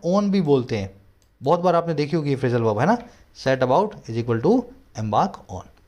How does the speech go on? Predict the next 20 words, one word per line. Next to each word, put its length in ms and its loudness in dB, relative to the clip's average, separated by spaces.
कह 100 4
रहा, 100 4
while 340 2
Australia 640 2
has 240 0
agreed 360 0
to 100 2
eliminate 480 0
tariffs 360 0
on 300 2
more 240 4
than 300 0
ninety 340 0
six 220 -6
percent 400 0
of 320 0
Indian 320 0
exports, 460 0
including 560 4
several 460 2